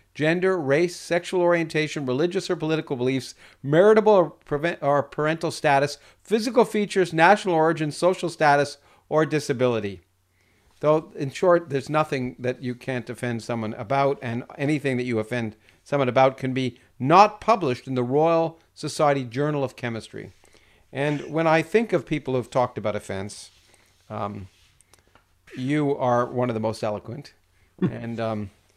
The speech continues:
and I love to quote you, which I will now, and then we can, we can chat. Um, you,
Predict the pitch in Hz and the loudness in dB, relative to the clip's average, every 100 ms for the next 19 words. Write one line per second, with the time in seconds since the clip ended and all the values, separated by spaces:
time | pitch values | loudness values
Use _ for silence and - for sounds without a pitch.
0 | _ _ _ _ 135 123 135 156 180 170 | _ _ _ _ -8 -2 4 8 8 6
1 | 127 - 131 127 104 98 117 127 123 139 | -2 4 4 4 -6 -6 -4 -2 0 0
2 | 123 101 98 107 107 110 110 110 107 104 | 0 -2 -4 -4 -4 -4 -6 -4 -4 -6
3 | - 104 120 117 104 127 107 98 - 117 | -8 -8 -6 -6 -4 -2 -2 -4 -8 -6
4 | 110 110 98 _ _ _ _ _ _ - | -4 -6 -8 _ _ _ _ _ _ -10
5 | 151 170 | -4 -2